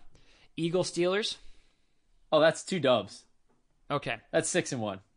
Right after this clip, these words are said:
Speaker 1: Six and one bye. You go into the bye six and one. You're feeling great, great, great, great.
Speaker 2: Oh,
Speaker 1: Come out of the
Speaker 2: yeah.
Speaker 1: bye at Colts. That's a win. Out of the, so now seven and one. At Patriots, not the same.
Speaker 2: Eight and one.
Speaker 1: Eight and one.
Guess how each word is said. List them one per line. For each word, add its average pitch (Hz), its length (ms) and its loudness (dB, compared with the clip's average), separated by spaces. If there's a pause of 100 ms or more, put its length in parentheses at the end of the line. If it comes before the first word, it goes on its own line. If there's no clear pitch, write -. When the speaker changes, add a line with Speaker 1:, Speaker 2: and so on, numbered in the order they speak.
(260)
Speaker 1:
Six - 260 -2
and 180 100 -2
one 156 300 0
bye. 127 240 0
You 127 80 -6
go 160 140 -2
into 165 80 -4
the 151 80 -6
bye 131 180 2
six 139 240 -4
and 127 80 -4
one. 127 140 -4
You're 120 80 -10
feeling 123 240 -8
great, 110 340 -12
great, 120 340 -2
great, 110 200 -10
great. 113 120 -8
Speaker 2:
Oh, 175 60 2
Speaker 1:
Come 151 100 2
out 147 100 2
of - 20 2
the 131 80 -2
Speaker 2:
yeah. - 20 -10
Speaker 1:
bye 120 300 0
at 127 220 -4
Colts. 117 460 -6 (240)
That's - 220 -8
a 127 60 -6
win. 113 200 -8
Out 117 120 -4
of 117 80 -6
the, - 80 -12 (460)
so - 120 -8
now 135 140 0
seven 123 320 -2
and 113 100 -10
one. 107 240 -16
At 147 180 -2
Patriots, 147 560 -2
not 139 140 0
the 139 140 2
same. 131 140 -2
Speaker 2:
Eight - 20 -2
and 107 80 -2
one. 104 100 -6 (100)
Speaker 1:
Eight 135 160 -2
and 131 80 -8
one. 113 200 -6